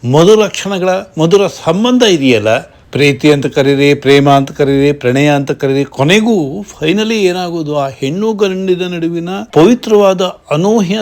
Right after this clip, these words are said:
ಸಂಬಂಧ ಇದೆಯಲ್ಲ, ಅದು ಶೃಂಗಾರ. ನಿನ್ನ ಮನ ಏನುಂಟೋ ತಿಳಿಯದೆ ಮುನ್ನ ಒಪ್ಪಿಸಿಕೊಂಡೆ ನನ್ನನು, ಇನ್ನು ಹೇಳುವುದೇನು ಮೌನಕ್ಕೆ ಶರಣು ನಾನು. ಮುಗ್ಧೆ ಸೋತವ ನಾನು ನಿನಗಿಂತ ಮೊದಲೇ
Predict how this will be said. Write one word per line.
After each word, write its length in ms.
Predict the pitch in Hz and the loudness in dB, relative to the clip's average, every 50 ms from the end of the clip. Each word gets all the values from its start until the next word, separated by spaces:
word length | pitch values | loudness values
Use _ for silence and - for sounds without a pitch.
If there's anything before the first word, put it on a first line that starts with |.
| - - - | -6 -8 -8
ಸಂಬಂಧ 400 | - 123 127 165 202 226 226 220 | -6 -6 -4 -2 -2 -2 -2 -2
ಇದೆಯಲ್ಲ, 420 | 220 190 170 165 143 131 120 120 135 139 160 - - - - - - - _ _ _ - | -2 -2 -2 -2 -2 -4 -6 -6 -8 -10 -10 -12 -18 -20 -20 -20 -20 -20 _ _ _ 0
ಅದು 580 | 135 165 202 240 285 254 214 160 156 190 220 214 | 2 2 2 2 0 0 -2 -2 -4 -6 -8 -10
ಶೃಂಗಾರ. 460 | - - - 156 151 135 120 110 92 80 - - _ _ _ _ - | -6 -2 0 2 2 4 2 2 0 -2 -6 -12 _ _ _ _ -4
ನಿನ್ನ 360 | 147 147 165 170 185 196 202 | -2 0 0 0 0 -2 -2
ಮನ 420 | 185 175 165 156 143 147 151 - | -2 -2 -2 -2 -2 -2 -4 -2
ಏನುಂಟೋ 480 | 139 135 143 139 147 143 139 135 135 127 | 0 0 0 0 -2 -2 -2 -2 -2 -2
ತಿಳಿಯದೆ 520 | 127 - 127 127 131 131 131 120 123 120 | -2 -2 -2 0 0 0 0 0 -2 -4
ಮುನ್ನ 320 | 120 117 117 120 123 135 143 | -4 -4 -6 -6 -6 -6 -6
ಒಪ್ಪಿಸಿಕೊಂಡೆ 920 | 139 131 127 123 - - 127 110 - 131 127 - 117 113 113 117 117 110 | -4 -4 -6 -6 -8 -8 -10 -8 -8 -8 -8 -6 -6 -6 -4 -4 -4 -4
ನನ್ನನು, 680 | 107 110 110 110 113 104 104 107 110 107 98 - - _ _ _ _ _ _ - | -4 -4 -6 -8 -8 -8 -8 -8 -10 -10 -12 -16 -20 _ _ _ _ _ _ -4
ಇನ್ನು 220 | 151 156 170 180 170 | 0 0 2 4 4
ಹೇಳುವುದೇನು 760 | 156 123 135 135 135 131 127 123 123 117 120 120 113 113 110 | 4 4 4 4 4 4 4 2 2 2 0 0 0 -2 -4
ಮೌನಕ್ಕೆ 560 | 107 107 113 123 135 135 120 113 - - 110 | -4 -4 -2 -2 -2 -4 -6 -6 -6 -6 -6
ಶರಣು 380 | - - 107 104 107 110 110 110 | -6 -6 -6 -4 -4 -4 -4 -6
ನಾನು. 480 | 107 107 104 101 101 104 104 - _ _ - _ _ - - - _ _ _ _ - | -6 -6 -6 -6 -8 -10 -12 -16 _ _ -20 _ _ -20 -20 -20 _ _ _ _ 0
ಮುಗ್ಧೆ 380 | 135 143 143 127 123 143 135 | 2 2 4 4 4 4 4
ಸೋತವ 460 | 123 - 135 131 123 - 127 120 120 120 | 4 4 4 2 4 4 2 2 2 2
ನಾನು 420 | 117 117 110 107 107 107 104 98 | 0 0 -2 -2 -4 -6 -8 -8
ನಿನಗಿಂತ 560 | 101 107 110 113 113 117 131 135 160 190 - | -8 -6 -4 -4 -2 -2 -2 -2 -2 -2 -2
ಮೊದಲೇ 480 | 147 117 113 110 104 107 95 101 95 | -2 -2 -2 -2 -4 -4 -4 -6 -8